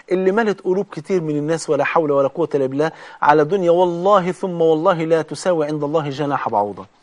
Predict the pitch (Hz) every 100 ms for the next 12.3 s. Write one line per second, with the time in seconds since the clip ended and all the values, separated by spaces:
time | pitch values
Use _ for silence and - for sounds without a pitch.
0 | _ _ - 180 170 160 202 - - -
1 | 180 202 180 175 170 151 185 170 151 151
2 | 170 139 139 139 139 160 151 139 139 135
3 | 143 - 117 - 151 208 156 170 - 170
4 | 208 226 233 180 202 214 208 240 208 170
5 | 139 180 180 151 - - - 156 139 147
6 | 180 185 131 - - - - 185 262 -
7 | 226 220 214 226 269 233 190 180 185 -
8 | 285 240 196 185 175 240 233 196 185 156
9 | 175 180 190 220 196 233 214 190 - 254
10 | - 269 - - - - 160 180 156 135
11 | 208 208 151 - 190 156 131 127 123 -
12 | 190 220 151